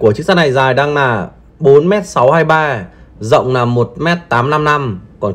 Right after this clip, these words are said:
cao là một mét sáu bảy chín. Về chiều dài cơ sở dài đang là hai mét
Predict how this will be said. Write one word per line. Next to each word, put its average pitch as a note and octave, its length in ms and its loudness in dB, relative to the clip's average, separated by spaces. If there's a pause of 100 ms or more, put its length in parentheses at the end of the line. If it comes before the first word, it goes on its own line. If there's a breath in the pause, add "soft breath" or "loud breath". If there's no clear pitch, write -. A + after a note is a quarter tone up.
(120)
cao C#3 180 2
là A#2+ 120 0
một G#2 300 -4
mét D3 240 -6
sáu A#2+ 200 0
bảy C#3+ 160 4
chín. A#2+ 360 0 (1800)
Về D3 160 4
chiều D#3+ 160 0
dài E3 120 4
cơ F3 120 0
sở D#3+ 260 2
dài B2 280 0
đang C3+ 200 0
là A#2+ 140 -2
hai C#3 240 -2
mét E3 240 -6